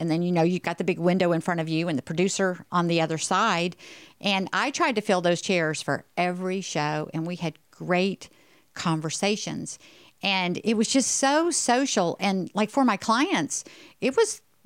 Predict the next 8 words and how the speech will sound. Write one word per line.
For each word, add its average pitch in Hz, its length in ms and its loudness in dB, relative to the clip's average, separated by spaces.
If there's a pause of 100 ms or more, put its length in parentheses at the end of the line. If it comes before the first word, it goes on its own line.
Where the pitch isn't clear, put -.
(160)
for 202 140 0
the 196 60 2
most 233 260 2
part, 175 300 -2 (120)
the 175 200 0
only 208 240 2
face-to-face 202 640 -2
time 156 440 0